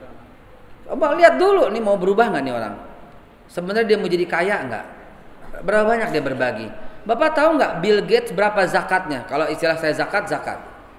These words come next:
Tahu nggak berapa? Dari harta dia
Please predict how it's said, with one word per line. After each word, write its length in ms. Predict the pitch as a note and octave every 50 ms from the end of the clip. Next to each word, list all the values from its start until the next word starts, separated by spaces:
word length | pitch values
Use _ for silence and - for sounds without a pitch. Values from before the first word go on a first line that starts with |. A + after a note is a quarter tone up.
| - - - - - - - - - - - - -
Tahu 160 | G#3 A#3+ B3+
nggak 160 | - G3 D3+
berapa? 260 | C#3+ C3 A#2+ - - G2+ - - - - - - -
Dari 140 | C#3 E3 F#3+
harta 320 | F#3 G3 F#3+ F#3+ G3 F3+ E3+
dia 320 | E3+ E3+ D#3+ B2+ A2 -